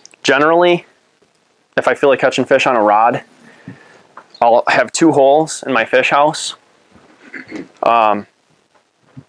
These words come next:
early and late in the day, I'm not moving a whole lot. You know, I'm trying, I'm in one spot and I'm waiting for fish to come through. It's an ambush. And, um, I'll have my holes pre-drilled,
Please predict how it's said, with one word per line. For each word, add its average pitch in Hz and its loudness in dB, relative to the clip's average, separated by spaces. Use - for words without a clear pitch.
early 147 2
and 135 2
late 131 2
in 131 -2
the 120 0
day, 120 0
I'm 120 0
not 123 0
moving 123 2
a 131 0
whole 135 4
lot. 135 0
You 131 2
know, 113 2
I'm 110 0
trying, 127 0
I'm 120 2
in 120 2
one 117 2
spot 120 0
and 117 0
I'm 107 -2
waiting 120 2
for 117 0
fish 117 -2
to 113 -2
come 110 0
through. 113 0
It's - -2
an 107 0
ambush. 113 0
And, 113 0
um, 107 2
I'll 117 2
have 131 2
my 117 2
holes 123 0
pre-drilled, 120 0